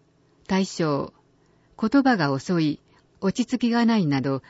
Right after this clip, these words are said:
発達が気になる三歳六ヶ月健康診査対象までの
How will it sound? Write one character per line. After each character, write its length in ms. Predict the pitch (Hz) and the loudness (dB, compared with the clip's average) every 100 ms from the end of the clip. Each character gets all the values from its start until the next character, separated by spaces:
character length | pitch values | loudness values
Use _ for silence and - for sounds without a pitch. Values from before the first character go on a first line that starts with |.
| - | -10
発 240 | - 190 | -4 -2
達 260 | - 240 240 | 0 -2 0
が 140 | 233 | -2
気 160 | 233 226 | 0 2
に 140 | 233 | 4
な 120 | 226 202 | 4 2
る 220 | 143 - | -2 -4
三 300 | - 277 269 | 2 6 6
歳 240 | 185 143 | 4 -2
六 160 | 151 147 | -2 -4
ヶ 180 | - 214 | -2 -2
月 440 | 156 - 147 131 | -4 -4 -4 -4
健 220 | - 240 226 | 0 0 0
康 140 | 233 226 | 0 0
診 220 | 233 175 | 0 -2
査 160 | - | -2
対 220 | 139 180 196 | -2 -2 -2
象 240 | 202 185 | 0 0
ま 160 | 180 165 | 0 -2
で 100 | 147 | -2
の 240 | 135 | -2